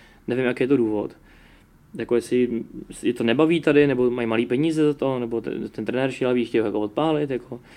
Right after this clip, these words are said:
jsou ve Slávii, hrajou o titul. Já jsem proto, aby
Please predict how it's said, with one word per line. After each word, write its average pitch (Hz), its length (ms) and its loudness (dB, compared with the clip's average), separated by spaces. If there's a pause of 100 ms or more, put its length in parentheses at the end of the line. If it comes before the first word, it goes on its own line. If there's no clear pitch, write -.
(100)
jsou - 120 0
ve 127 80 4
Slávii, 135 380 4
hrajou 147 160 4
o 127 60 0
titul. 120 460 2 (1200)
Já 151 160 2
jsem 175 200 2
proto, 127 420 0
aby 135 240 4